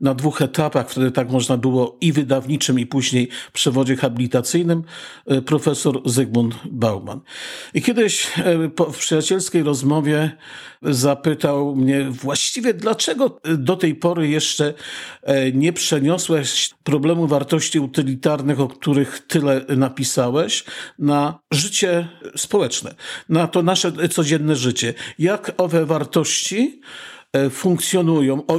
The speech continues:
ile funkcjonują w świecie”, on, e, oczywiście nie używał, e, określenia świat konsumpcji. Świat konsumpcji to moje ulubione określenie i stąd powstały później następne, następny tom,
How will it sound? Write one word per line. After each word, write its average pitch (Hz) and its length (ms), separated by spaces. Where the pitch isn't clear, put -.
ile 156 240
funkcjonują 139 1000
w 165 100
świecie”, 185 760
on, 240 220
e, 170 480
oczywiście 165 380
nie 180 100
używał, 170 500
e, 156 80
określenia 147 480
świat - 380
konsumpcji. 165 560
Świat 143 240
konsumpcji 139 460
to 151 120
moje 156 320
ulubione 139 680
określenie 147 680
i 226 120
stąd 240 240
powstały 190 540
później 170 400
następne, 147 680
następny 147 1080
tom, 170 460